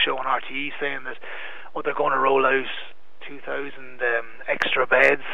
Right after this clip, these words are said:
emergency, for emergency accommodation, but that doesn't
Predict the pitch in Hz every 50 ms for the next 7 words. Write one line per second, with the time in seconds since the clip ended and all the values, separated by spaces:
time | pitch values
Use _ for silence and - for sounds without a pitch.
0 | - - - - - - - - - - - - - 156 - - - 151 151 143
1 | 151 156 156 - 147 - - - 151 147 139 151 151 147 143 139 131 123 131 131
2 | 131 135 139 147 165 160 - 143 135 127 117 - - - - - - - - -
3 | - - - - - - - - - - - 139